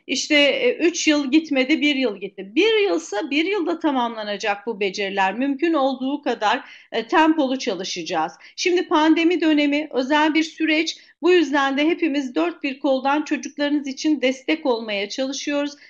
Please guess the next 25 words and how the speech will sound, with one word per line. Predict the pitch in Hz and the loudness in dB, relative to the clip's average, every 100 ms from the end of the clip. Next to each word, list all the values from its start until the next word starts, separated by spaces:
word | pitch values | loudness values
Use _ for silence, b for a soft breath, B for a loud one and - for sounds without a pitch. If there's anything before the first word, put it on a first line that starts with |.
| - | -4
Ve | 262 | 0
merak | 285 294 302 302 | 2 4 2 2
etmeyin, | 302 294 254 262 262 | -2 -2 -4 -2 -2
daha | 262 277 | 0 0
önümüzde | 269 262 254 240 262 254 | 0 0 -2 -2 -4 -4
zannediyorum | 233 294 339 302 277 269 | -2 0 2 0 -2 -2
bir | 254 233 | 0 2
altı | 254 294 | 2 2
aylık | 269 240 - | 2 2 -8
süreç | - 247 254 254 - | -4 -2 -2 -4 -2
var, | 208 285 - B B - | 2 2 -2 B B -2
e, | 226 | -2
aşağı | - 254 - 233 220 | 0 0 2 2 2
yukarı. | 233 269 240 339 B - | 0 -2 0 -2 B -6
Bu | 277 | 2
altı | 277 285 294 | 4 4 2
aylık | 254 247 254 | 2 0 -4
süreçte | 311 254 240 247 | -2 0 0 -4
çocuklarınızı | 254 277 262 254 233 233 - | -2 -6 -4 -4 -4 -4 0
inşallah | 302 320 254 226 226 262 | 2 2 0 0 0 -2
hazır | 262 233 240 | -2 -2 0
hale | 208 226 | 2 0
getireceğiz | 220 220 240 196 214 240 | -4 -8 -10 -8 -6 -6
öğretmen | 208 208 214 214 208 | -6 -6 -6 -8 -6
arkadaşlarımla | 190 202 202 190 196 - 190 196 185 233 | -6 -8 -6 -6 -6 -8 -10 -8 -4 -4